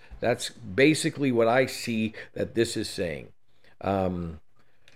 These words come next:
then we get, uh, I'm gonna move into twenty-six and, uh,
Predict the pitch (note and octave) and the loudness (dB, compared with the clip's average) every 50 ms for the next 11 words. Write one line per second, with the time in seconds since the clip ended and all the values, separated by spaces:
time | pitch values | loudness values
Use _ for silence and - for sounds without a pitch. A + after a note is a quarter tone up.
0 | - - - - - - - - - - - - - - - - - - C3+ D3+ | -20 -20 -20 -20 -20 -20 -20 -20 -20 -18 -20 -20 -20 -20 -12 0 4 6 6 8
1 | D3+ D#3 D3 D3 D#3 D3 C#3+ - - C#3 C3+ C3 C#3 D#3+ D#3 D3 C#3 C3+ C3 B2 | 8 8 10 10 10 10 10 8 4 4 4 4 4 2 2 4 4 4 4 2
2 | A#2+ A#2 A#2+ C#3+ C#3+ C#3+ C#3+ C3+ C#3+ C#3+ C#3 - B2 G2 - - C#3+ D3 C#3 B2+ | 0 0 2 4 6 6 6 4 2 2 0 -2 -6 -6 -2 0 2 2 2 2
3 | G#2+ - - D3 C#3+ C#3+ - - - - - - - - - - - - - - | 0 2 4 4 4 4 2 -6 -8 -8 -10 -14 -18 -20 -20 -20 -20 -10 -4 -2
4 | A2 A2 A2 A2 G#2+ G#2+ G#2+ G#2+ G2+ G2+ G2 G2 F#2+ F#2 F2+ F2+ F2 E2+ E2+ | 0 2 2 2 2 2 0 2 2 4 4 4 2 0 -2 -2 -4 -6 -8